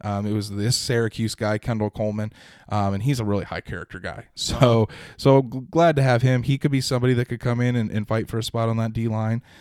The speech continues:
Speaker 1: Um, uh, Farrod Green from Mississippi State, a tight end, another wide receiver in DeMichael Harris, uh, from Southern Mississippi. Um, you got a tackle from Alberta, Carter O'Daniel.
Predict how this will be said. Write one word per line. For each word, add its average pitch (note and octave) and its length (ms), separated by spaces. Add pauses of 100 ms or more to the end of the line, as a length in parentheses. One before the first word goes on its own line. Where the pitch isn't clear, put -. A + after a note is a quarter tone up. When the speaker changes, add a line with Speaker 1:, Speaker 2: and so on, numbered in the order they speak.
(240)
Speaker 1:
Um, G#2 360 (460)
uh, E2 180
Farrod A2+ 360
Green A#2 400
from A2 140
Mississippi G#2+ 400
State, A#2 260
a G#2+ 60
tight G#2+ 320
end, A2+ 340 (100)
another A2 220
wide G#2+ 200
receiver A2 340
in G#2 100
DeMichael G#2+ 420
Harris, A2+ 600
uh, G#2+ 220
from G#2 280
Southern A2 480
Mississippi. A#2 640 (520)
Um, G#2+ 380
you - 60
got G#2 160
a - 20
tackle G#2+ 440
from G#2 540
Alberta, G#2+ 680 (640)
Carter B2 360
O'Daniel. G#2+ 600